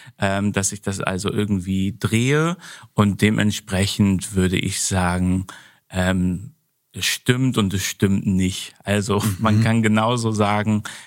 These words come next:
Speaker 1: äh, dass das, was ich da von mir gebe, einen total traurigen Kern hat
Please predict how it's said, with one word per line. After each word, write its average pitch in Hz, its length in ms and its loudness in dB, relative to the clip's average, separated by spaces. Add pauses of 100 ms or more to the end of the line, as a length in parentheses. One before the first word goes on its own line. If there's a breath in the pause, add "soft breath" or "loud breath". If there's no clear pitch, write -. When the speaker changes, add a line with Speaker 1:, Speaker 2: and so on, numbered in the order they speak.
Speaker 1:
äh, 101 440 0
dass 98 280 0
das, 107 340 -2
was 104 400 0 (260)
ich - 280 -4
da 95 520 2
von 131 300 0
mir 117 160 2
gebe, 107 320 2
einen 104 180 2
total 104 360 -2
traurigen 101 480 0
Kern 139 400 0
hat 147 320 -2